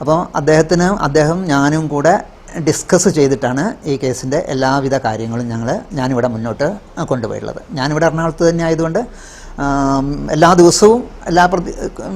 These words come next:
സാക്ഷികളെയും എതിർ വിസ്താരം ചെയ്യാൻ ഞാനുണ്ടാകും. ഷെരീഫ് പ്രധാനപ്പെട്ട സാക്ഷികൾ ഉള്ള ദിവസം എന്നോട് ചോദിക്കും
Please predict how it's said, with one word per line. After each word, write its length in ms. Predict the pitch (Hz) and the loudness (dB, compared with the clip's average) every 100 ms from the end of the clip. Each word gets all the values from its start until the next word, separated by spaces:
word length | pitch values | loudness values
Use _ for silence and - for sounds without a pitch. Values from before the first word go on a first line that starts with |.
| 175 | -2
സാക്ഷികളെയും 640 | 185 175 180 180 180 190 | 2 2 4 4 4 2
എതിർ 160 | 151 160 | 2 2
വിസ്താരം 380 | 151 175 170 165 | 2 2 2 4
ചെയ്യാൻ 220 | 160 156 | 4 4
ഞാനുണ്ടാകും. 540 | 139 139 127 143 202 - - | 2 0 0 0 -2 -8 -6
ഷെരീഫ് 300 | 151 131 147 | -2 -2 -2
പ്രധാനപ്പെട്ട 520 | 185 165 156 160 160 170 | -2 2 2 2 -2 0
സാക്ഷികൾ 600 | 170 147 156 151 151 151 - - | 0 0 0 0 0 -2 -10 -8
ഉള്ള 160 | 170 156 | 0 2
ദിവസം 340 | 143 135 175 - - - - | 2 -2 -4 -6 -18 -20 -8
എന്നോട് 240 | 165 147 | -4 -2
ചോദിക്കും 440 | 135 139 135 143 | 0 -2 -2 -6